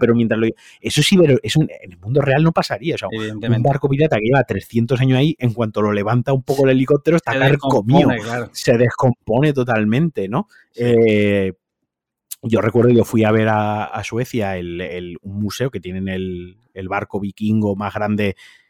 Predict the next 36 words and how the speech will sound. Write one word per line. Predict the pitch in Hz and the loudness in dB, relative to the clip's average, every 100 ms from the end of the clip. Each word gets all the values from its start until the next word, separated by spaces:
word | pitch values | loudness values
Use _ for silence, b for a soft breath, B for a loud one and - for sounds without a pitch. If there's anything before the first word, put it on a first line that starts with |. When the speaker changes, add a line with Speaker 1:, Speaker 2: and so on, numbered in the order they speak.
| b _ _ | b _ _
Speaker 1:
mejor | 123 117 120 113 | 0 2 2 2
conservado, | 117 110 107 110 131 165 - _ _ | 0 0 -2 0 0 -2 -8 _ _
Speaker 2:
Ujú. | - 131 127 | -10 -8 -4
Speaker 1:
y | 143 117 | -2 -2
fíjate | - 110 110 101 107 | -4 -6 -4 -2 0
cómo | 113 110 | 0 0
fue | 120 | 0
el | 113 | 0
tema, | 120 127 | 0 -2
que | - | 0
dejaron | 104 - 104 104 | -2 -2 -2 0
el, | 110 113 - | 2 0 -2
el | 110 | -2
barco | 113 135 95 | 0 0 0
en | 92 | 0
un | 107 | 0
sitio | - 127 175 - _ _ _ - | 0 0 0 -2 _ _ _ -8
y | 147 | -2
construyeron | 156 - 135 120 123 151 | 0 0 0 2 2 0
el | 139 | 0
museo, | 117 113 - 139 175 | 0 0 0 0 0
la | 175 | 0
instalación, | 107 - 104 95 127 143 | -4 -6 -8 -6 -6 -4
la | 139 | -4
construyeron | 107 - 104 113 | -6 -6 -6 -2
Speaker 2:
Sí. | 135 | -2
Speaker 1:
alrededor. | 120 120 101 90 113 143 - | -2 -2 -2 -2 0 -2 -4
Speaker 2:
Amigo. | - 120 120 131 117 | -12 -10 -10 -12 -4
Speaker 1:
Porque | 123 120 110 | -2 0 0
era | 131 | 0
tan | 139 143 135 | 0 0 0
grande | 135 147 160 131 85 - | 2 2 4 2 -2 -4
y | 113 | -2
era | 113 | -2
tan | - 135 127 | 0 -2 0
peligroso | 131 123 127 147 - | -2 0 0 0 -2